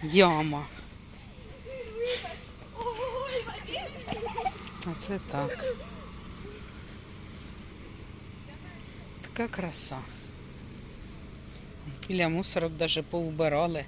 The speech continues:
Ну, це вони днем убирають, утром виходиш, опять куча всього.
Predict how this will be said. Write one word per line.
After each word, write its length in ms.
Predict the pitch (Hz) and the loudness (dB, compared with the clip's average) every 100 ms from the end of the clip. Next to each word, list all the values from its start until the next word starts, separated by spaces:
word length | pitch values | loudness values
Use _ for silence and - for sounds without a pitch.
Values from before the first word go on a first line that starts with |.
| - - - - - - | -6 -8 -8 -8 -8 -2
Ну, 80 | 311 | 0
це 180 | - 262 | 8 10
вони 540 | 214 202 185 170 160 156 175 | 10 10 8 6 4 2 0
днем 320 | 180 220 214 | 6 8 8
убирають, 680 | 190 196 220 196 165 156 - - - | 8 10 12 12 12 6 -4 -8 -4
утром 360 | 185 175 170 165 | 0 4 6 8
виходиш, 720 | 165 165 214 175 147 - - - - - - - - - | 6 6 4 6 4 2 -2 -4 -6 -6 -6 -8 -8 -2
опять 480 | 175 - 165 - - - - - - - | -2 2 0 0 -6 -8 -12 -12 -12 -4
куча 340 | 165 - 151 | -2 0 -2
всього. 460 | 151 - 151 143 | -2 0 0 0